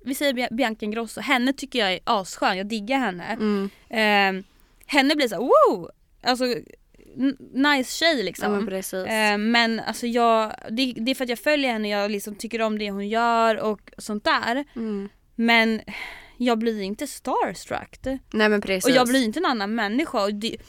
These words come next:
Speaker 1: jag, jag skulle aldrig liksom dra upp min, om jag skulle typ hänga med henne på ett event, då hade inte jag liksom dragit upp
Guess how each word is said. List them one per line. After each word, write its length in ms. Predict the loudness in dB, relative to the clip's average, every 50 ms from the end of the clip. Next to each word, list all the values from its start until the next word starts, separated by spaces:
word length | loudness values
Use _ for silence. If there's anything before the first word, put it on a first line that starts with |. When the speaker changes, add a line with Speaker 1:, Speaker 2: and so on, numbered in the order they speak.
| -20 -20 _ _
Speaker 1:
jag, 180 | 2 2 2 2 2
jag 180 | 2 0 0
skulle 200 | 0 0 0 2
aldrig 220 | 2 2 2 2 0
liksom 240 | -2 -4 -6 -6 -4
dra 160 | -2 -2 -2
upp 180 | -4 -4 -6
min, 280 | -6 -6 -6 -6 -8 -10 -12 -14
om 180 | -6 -2 -2 0
jag 100 | 0 0
skulle 180 | 0 -2 -2
typ 280 | 0 -2 -2 -4 2 4
hänga 460 | 4 6 6 4 2 0 0 0 0
med 120 | 2 2
henne 240 | 0 0 -2 -4 -6
på 120 | -8 -10 -10
ett 100 | -6 -6
event, 420 | -4 -2 0 0 0 -2 -4 -8
då 180 | -10 -6 -4 -2
hade 200 | -2 2 4 4
inte 200 | 4 4 2 0
jag 140 | -2 -2
liksom 200 | -2 -4 -6 -4
dragit 320 | -4 -2 -2 -4 -4 -4 -6
upp 180 | -6 -6 -8